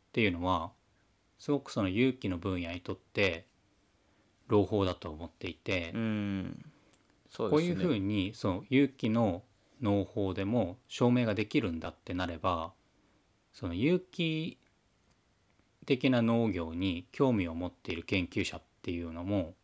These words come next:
Speaker 1: 結構いると思うのよ。ただ、
Speaker 2: あー。
Speaker 1: その有機に行っての研究をすると、やっぱりこう、複雑に絡み合いすぎていて、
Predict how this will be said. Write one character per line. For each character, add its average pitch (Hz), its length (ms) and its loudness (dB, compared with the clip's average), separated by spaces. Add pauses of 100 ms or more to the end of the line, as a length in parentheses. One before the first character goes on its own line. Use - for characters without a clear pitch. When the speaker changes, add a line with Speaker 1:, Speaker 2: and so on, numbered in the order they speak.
(1120)
Speaker 1:
結 185 160 -2
構 117 80 -4
い 123 120 4
る 185 100 6
と 160 140 -6
思 82 220 -4
う 78 40 -8
の 78 100 -8
よ。 78 160 -12 (1800)
た 170 120 2
だ、 170 120 6
Speaker 2:
あ 113 880 8
ー。 - 40 -20
Speaker 1:
そ - 140 -2
の 110 200 0 (120)
有 185 220 6
機 - 200 -4
に 98 100 2
行 92 80 -4
っ - 40 -20 (260)
て 104 120 2
の 110 360 2 (320)
研 104 240 2
究 101 260 0
を - 20 0
す - 160 -6
る 98 100 -2
と、 90 400 0 (320)
や 107 140 0
っ - 100 -8
ぱ 160 80 2
り 123 80 0
こ 85 640 -6
う、 - 60 -20 (300)
複 - 180 -2
雑 165 240 0
に 151 120 0
絡 135 240 2
み 127 180 2
合 123 80 2
い 120 40 -2
す 123 140 -4
ぎ 95 120 -6
て - 180 -12
い 76 80 -8
て、 85 440 -4